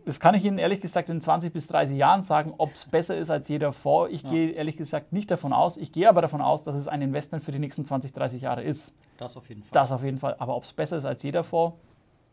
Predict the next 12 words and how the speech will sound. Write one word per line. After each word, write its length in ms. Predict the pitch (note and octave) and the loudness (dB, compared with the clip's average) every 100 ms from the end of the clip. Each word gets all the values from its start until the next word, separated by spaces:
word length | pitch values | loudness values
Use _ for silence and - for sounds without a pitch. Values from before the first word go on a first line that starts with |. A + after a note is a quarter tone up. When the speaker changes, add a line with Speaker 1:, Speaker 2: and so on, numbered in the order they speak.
| - | -18
Speaker 2:
Ja. 140 | A#2+ - _ | -18 -18 _
Und 120 | A#2+ B2 | -10 -8
ob 120 | B2 | -6
man 200 | C3+ B2+ _ - | -6 -8 _ -10
nur 460 | C3+ D3 F#3 G#3+ | -6 -2 2 2
auf 160 | F3+ - | 0 -4
Berkshire 360 | F3 F3 - D#3 | -8 -8 -10 -10
setzt, 280 | D#3+ - | -12 -12
also 100 | A#2 | -10
dass 160 | B2 B2+ | -8 -6
man 160 | B2+ A#2 | -6 -2
Berkshire 360 | D#3 D3+ C3+ | -4 -4 -10